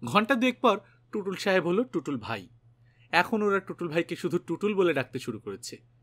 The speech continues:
তাকে তুমি বলে সম্বোধন করছে। এত তাড়াতাড়ি ওরা আপনি থেকে তুমিতে এলো কিভাবে? উত্তরটা বের করতে টুটুলের সময় লাগলো না। সে বুঝল এর কারণ ওদের ভাষা। বাংলা ভাষায় কাউকে ডাকার জন্য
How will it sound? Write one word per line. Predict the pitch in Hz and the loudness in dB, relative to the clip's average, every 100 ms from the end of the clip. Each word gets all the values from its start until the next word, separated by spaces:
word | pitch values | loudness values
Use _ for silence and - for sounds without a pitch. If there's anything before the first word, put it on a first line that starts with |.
| _ _ _ _ _ - | _ _ _ _ _ 0
তাকে | 226 | 2
তুমি | 254 247 262 | 0 2 2
বলে | 262 226 | 2 0
সম্বোধন | - 170 151 151 | 0 -4 -4 -4
করছে। | 131 107 - - _ _ _ _ _ _ _ _ _ - | -6 -10 -12 -14 _ _ _ _ _ _ _ _ _ -4
এত | 165 269 | -2 -2
তাড়াতাড়ি | 269 269 269 277 262 | 0 0 0 -2 2
ওরা | 208 240 | 4 4
আপনি | 226 247 | 2 0
থেকে | 247 240 247 | -4 -2 -2
তুমিতে | 233 226 220 | -2 -2 2
এলো | 180 156 | 2 2
কিভাবে? | 220 160 117 110 - _ _ _ _ _ _ _ _ _ | -2 -4 -8 -12 -18 _ _ _ _ _ _ _ _ _
উত্তরটা | 175 175 214 202 185 | -6 -2 -2 0 0
বের | 180 | 0
করতে | 175 185 - 151 | 0 -4 0 -2
টুটুলের | 147 175 170 170 | -2 -4 -2 -4
সময় | - 151 156 | -6 -4 -2
লাগলো | 156 143 151 | -2 -4 -8
না। | 92 - _ _ _ _ _ | -8 -14 _ _ _ _ _
সে | - 165 | -4 -2
বুঝল | 139 151 - 165 135 _ _ _ - | -2 -4 0 0 0 _ _ _ -2
এর | 202 - | -2 4
কারণ | 190 220 240 | 4 4 2
ওদের | 190 151 | 2 0
ভাষা। | - 113 - - - _ _ _ _ _ _ - | -2 -8 -8 -12 -16 _ _ _ _ _ _ 0
বাংলা | 143 196 277 | 2 4 4
ভাষায় | 240 240 277 | 2 2 0
কাউকে | 220 190 214 | 2 2 2
ডাকার | 165 196 170 | 2 0 0
জন্য | 185 | 0